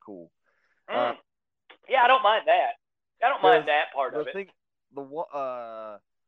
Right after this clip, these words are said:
Speaker 1: O'Neal Cruz, the time he hit the one hundred twenty-two point three mile
Speaker 2: Yeah.
Speaker 1: per hour
Speaker 2: Yeah.
Speaker 1: ball off the wall, bounces
Speaker 2: Yeah.
Speaker 1: so far back he gets a single. I was like, that was cool 'cause it was like,
Speaker 2: Yes.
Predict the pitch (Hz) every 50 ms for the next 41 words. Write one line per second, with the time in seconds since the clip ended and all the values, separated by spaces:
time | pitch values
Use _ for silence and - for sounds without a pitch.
0 | _ _ _ _ _ - 170 190 190 196 175 147 _ - 170 170 175 170 160 151
1 | 143 131 _ _ _ 135 127 123 _ 147 143 147 147 139 139 143 127 _ 131 127
2 | 123 117 117 _ _ 127 139 143 147 143 143 139 127 _ - 147 139 135 113 _
3 | 135 123 _ - 123 131 123 _ _ _ _ 127 131 131 127 123 123 123 117 -
4 | - 123 120 - _ _ _ _ _ _ _ - - - 170 143 135 127 131 135
5 | 135 _ _ 123 113 123 127 127 123 117 113 _ _ _ _ _ _ _ _ _
6 | _ _ 151 151 156 151 143 131 117 - 156 147 139 _ 143 143 131 131 135 131
7 | _ 127 113 127 123 _ _ _ - 139 131 120 107 98 92 _ _ _ _ _
8 | _ 143 147 147 147 127 _ 165 170 185 165 156 - _ _ 156 139 123 104 104
9 | _ - 139 127 127 131 127 127 120 113 95 _ _ _ _ _ _ _ _ _
10 | _ _ 240 320 339 - -